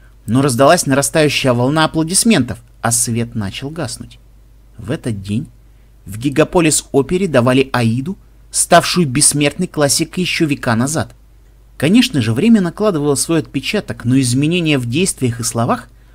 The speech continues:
непоправимо столкнули бы опера с пьедестала классики в бескрайнее болото того, что принято называть авангардом и современной культурой. Единственное, что дозволялось строгим критикам,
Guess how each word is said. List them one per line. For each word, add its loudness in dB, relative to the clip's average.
непоправимо 4
столкнули 2
бы 2
опера 2
с -8
пьедестала -2
классики -2
в -6
бескрайнее 0
болото 0
того, 0
что -4
принято -2
называть 0
авангардом -2
и -4
современной -2
культурой. -10
Единственное, -6
что -10
дозволялось -4
строгим -4
критикам, -12